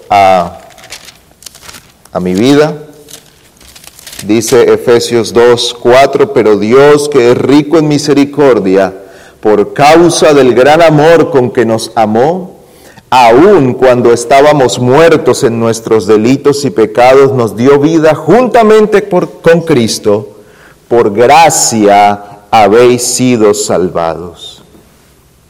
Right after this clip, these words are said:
Pero Dios. Generalmente a nosotros no nos gustan los peros, ¿verdad? Oímos algo y dicen "pero", y ese pero no nos es agradable, pero aquí ese pero es maravilloso.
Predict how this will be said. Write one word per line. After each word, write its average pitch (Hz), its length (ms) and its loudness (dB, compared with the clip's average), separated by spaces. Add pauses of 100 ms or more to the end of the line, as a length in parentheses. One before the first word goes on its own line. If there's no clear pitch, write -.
Pero 101 260 0
Dios. 98 540 -8 (2500)
Generalmente 156 680 0
a 175 40 2
nosotros 165 440 0
no 165 120 0
nos 165 180 0
gustan 160 360 -2
los 123 140 -2
peros, - 680 -4 (500)
¿verdad? 123 460 -4 (640)
Oímos 170 480 2
algo 196 500 2
y 143 100 2
dicen 151 460 0
"pero", 196 400 4 (520)
y 196 120 0
ese 180 180 2
pero 175 280 2
no 175 100 2
nos 175 180 2
es 165 160 0
agradable, 135 540 2
pero 120 240 0
aquí 175 320 0
ese 127 180 -2
pero 143 240 0
es 139 60 -4
maravilloso. 107 720 -8